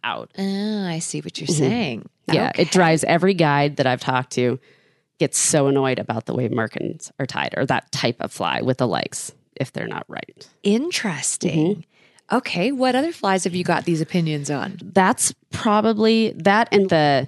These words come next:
Speaker 1: bait fish eyes. It drives me crazy when they do, like, a ball for a head on bait fish.
Speaker 2: Okay, yeah.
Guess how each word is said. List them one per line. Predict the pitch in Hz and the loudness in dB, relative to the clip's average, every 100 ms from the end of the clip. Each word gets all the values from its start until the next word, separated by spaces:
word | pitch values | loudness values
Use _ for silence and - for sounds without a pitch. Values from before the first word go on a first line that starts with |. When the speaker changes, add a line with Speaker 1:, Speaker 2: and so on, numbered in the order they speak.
| - | 0
Speaker 1:
bait | 160 156 | 4 4
fish | - 190 - | 4 2 2
eyes. | 131 127 139 190 - - - | -2 0 2 0 -2 -6 -12
It | |
drives | - 160 160 - | -6 0 0 0
me | 160 | -2
crazy | - - - 143 135 - 90 | -2 -8 -2 0 0 -4 -6
when | 120 143 | 2 4
they | 143 131 - | 6 4 0
do, | 151 156 | 2 4
like, | 175 165 | 4 2
a | 127 - _ | 0 -4 _
ball | 139 123 120 156 180 | 0 2 4 4 2
for | - 135 | 0 0
a | 123 | 0
head | - 135 131 147 | -2 0 2 4
on | 147 | 4
bait | 160 160 - | 2 2 0
fish. | 185 190 - - _ | 0 0 -6 -10 _
Speaker 2:
Okay, | 190 190 202 | -8 -2 0
yeah. | 269 196 233 | 2 2 0